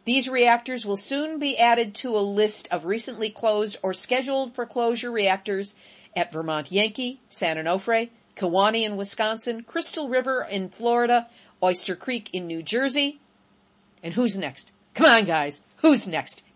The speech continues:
Get in line. Don't fight. Don't crowd. We can shut you all down. And to put a great punctuation at the end of those thoughts, Dallas-based Luminant,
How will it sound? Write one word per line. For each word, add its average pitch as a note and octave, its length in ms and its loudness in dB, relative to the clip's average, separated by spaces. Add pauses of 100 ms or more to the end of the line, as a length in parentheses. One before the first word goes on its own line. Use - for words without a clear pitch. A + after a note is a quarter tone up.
(120)
Get D#4+ 200 6
in G#3 180 0
line. D3 260 -4 (160)
Don't A3 240 4
fight. - 280 2 (100)
Don't C#4+ 200 4
crowd. E3+ 300 4 (140)
We C4+ 140 6
can A3 120 4
shut G3 340 0
you G3+ 60 6
all F3+ 240 4
down. C#3 380 -4 (1160)
And F3+ 220 0
to F#3 80 -6
put E3+ 160 -4
a D#3 60 -4
great G#3 280 -2
punctuation A3 720 -2
at E3+ 120 -2
the F3+ 160 -4
end B3 180 0
of C#4 120 -2
those C4+ 220 0
thoughts, C4+ 400 0 (520)
Dallas-based B3 1000 4
Luminant, F#3+ 640 0